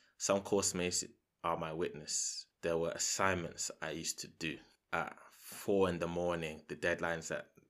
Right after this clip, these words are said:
twelve or eleven, and I'm struggling and I'm struggling and I'm struggling. But that thing, I remember that because I've shown the faith and thank God in advance, as Jesus Christ said on the cross, "It is finished"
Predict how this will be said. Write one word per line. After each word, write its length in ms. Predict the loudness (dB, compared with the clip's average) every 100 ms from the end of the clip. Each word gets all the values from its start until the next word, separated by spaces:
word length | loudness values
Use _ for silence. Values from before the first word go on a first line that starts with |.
| _
twelve 480 | -6 0 2 2 -2
or 160 | -6 -4
eleven, 480 | 0 0 0 -12 -18 _ _ _ _ _ _ _
and 180 | -6 -4
I'm 140 | -6 -2
struggling 760 | -2 0 2 2 2 -4 -4
and 140 | -4 -8
I'm 120 | -6
struggling 580 | -8 -2 -2 -2 -6 -6
and 100 | -10
I'm 140 | -8
struggling. 580 | -8 -4 -4 -4 -8 -14 _
But 180 | -10 -4
that 300 | -2 -2 -4
thing, 260 | -6 -4 -6 -14 -20 -18 2
I 120 | 4
remember 400 | 4 2 0 -2
that 280 | -4 -6 -10 _ _ _ _ _ -10
because 340 | -4 4 4
I've 160 | 4 0
shown 300 | 0 2 0
the 80 | -4
faith 340 | 0 2 2
and 140 | -6 0
thank 220 | 2 2
God 140 | 0 -4
in 100 | -4
advance, 680 | -6 -4 -4 -4 -4 -4 -6 _ _ _ _ -10
as 140 | -8
Jesus 280 | -4 -4 -2
Christ 300 | 0 2 2
said 100 | 2
on 80 | 0
the 80 | -2
cross, 360 | -4 -4 -4
"It 180 | -4 -4
is 120 | -2
finished" 580 | 0 0 -2 -4 -8 -10